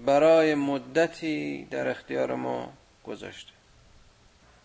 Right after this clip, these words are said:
یکی بیشتر، یکی کمتر. حالا اگر کسی در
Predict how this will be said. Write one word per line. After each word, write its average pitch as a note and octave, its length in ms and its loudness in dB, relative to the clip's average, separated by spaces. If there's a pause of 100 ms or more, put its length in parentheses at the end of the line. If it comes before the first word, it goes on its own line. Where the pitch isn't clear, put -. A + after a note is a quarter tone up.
(200)
یکی D#3 360 -2
بیشتر، C#3 520 -4
یکی C3 320 -10
کمتر. - 380 -18 (3000)
حالا D#3+ 300 6
اگر D#3+ 320 4
کسی D#3+ 440 -4
در D#3 400 6